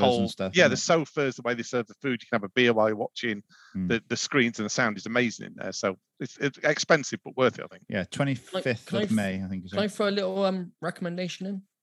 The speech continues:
Speaker 2: Yeah, well, yeah, we'll come on to that now. Go for it.
Speaker 3: All right, all right. It's called The Long Shot on Netflix. So basically, this is in America. This bloke was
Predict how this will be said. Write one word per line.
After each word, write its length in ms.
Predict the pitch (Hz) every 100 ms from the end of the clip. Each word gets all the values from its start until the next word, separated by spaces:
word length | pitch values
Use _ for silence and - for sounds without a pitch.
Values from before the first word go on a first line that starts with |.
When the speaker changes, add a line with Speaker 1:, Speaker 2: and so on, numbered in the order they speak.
| _ _ -
Speaker 2:
Yeah, 180 | 120 147 _
well, 180 | 131 202
yeah, 80 | 190
we'll 140 | 123
come 180 | - 156
on 60 | 143
to 100 | 127
that 120 | 123
now. 180 | 165 127
Go 140 | - 160
for 160 | -
it. 80 | 101
Speaker 3:
All 60 | 123
right, 80 | 104 -
all 100 | 135
right. 100 | 131 _
It's 120 | 143
called 180 | - 180
The 60 | 170
Long 320 | 185 180 156
Shot 340 | - 117 107 - _ _ _
on 120 | 123
Netflix. 640 | 135 - - 107 - - - _ _ _ _ _ - - _ _ _
So 100 | -
basically, 500 | - 190 - 101 120
this 460 | 139 156 - - - _ _ _ _ _ _ _ _
is 160 | 127 117
in 60 | 120
America. 460 | 110 101 113 123 - _ _ -
This 240 | 143 - - _ _ _ _ _ -
bloke 180 | 127
was 180 | 107 117